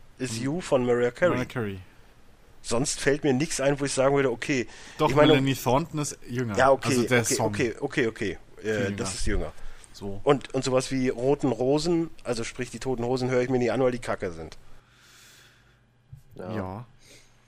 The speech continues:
Speaker 1: Oh, wow.
Speaker 2: Ja, aber <laughs>
Speaker 1: Gut, dass Jens nicht dabei ist. Endlich mal jemand, der mit mir, der mit mir einer Meinung ist. Das ist sehr schön.
Speaker 2: Ich weiß, warum ich das Thema nicht machen wollte. Nee,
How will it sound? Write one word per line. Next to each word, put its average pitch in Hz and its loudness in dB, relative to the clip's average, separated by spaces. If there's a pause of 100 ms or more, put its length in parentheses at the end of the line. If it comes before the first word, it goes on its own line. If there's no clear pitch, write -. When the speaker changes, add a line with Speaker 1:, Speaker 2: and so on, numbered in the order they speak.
(920)
Speaker 1:
Oh, 101 -10 (120)
wow. - -14
Speaker 2:
Ja, - -2 (240)
aber - -6
<laughs> - -8
Speaker 1:
Gut, 131 -4
dass 120 -2
Jens 120 -2
nicht 107 -6
dabei 92 -4
ist. - -8 (1040)
Endlich 466 6
mal 123 4
jemand, 135 4
der 123 2
mit 127 -4
mir, 117 0
der 113 -2
mit 113 -2
mir 113 -2
einer 110 -2
Meinung 95 -4
ist. - -10
Das - -14
ist - -12
sehr 90 -10
schön. 110 -8 (480)
Speaker 2:
Ich - -16
weiß, 120 -4
warum 104 -8
ich 92 -12
das 101 -10
Thema 98 -8
nicht 98 -14
machen 98 -12
wollte. 98 -12 (300)
Nee, 139 2